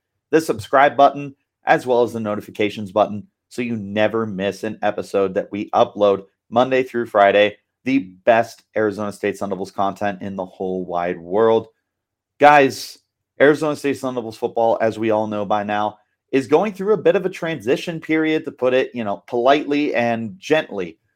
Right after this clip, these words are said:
But I still believe that there is a handful of guys that could be making a big-time difference for the team in twenty twenty-two.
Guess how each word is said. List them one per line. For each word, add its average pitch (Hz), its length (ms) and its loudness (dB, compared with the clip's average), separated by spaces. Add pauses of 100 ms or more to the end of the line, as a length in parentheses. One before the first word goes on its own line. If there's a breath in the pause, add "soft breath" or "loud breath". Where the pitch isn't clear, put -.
(200)
But 147 340 6 (480)
I 185 160 2
still 269 380 0
believe 196 520 -2
that 151 180 0
there 147 180 0
is 147 140 -4
a 156 60 -4
handful 160 500 -4
of 160 60 -4
guys 147 320 2
that - 200 -2
could 160 380 -2
be 143 180 0
making 127 480 -8
a - 100 -8
big-time 123 760 -6
difference 127 500 -4 (360)
for 143 200 0
the 147 100 -6
team 175 300 -6
in 175 140 -6
twenty 98 320 -8
twenty-two. 92 580 -12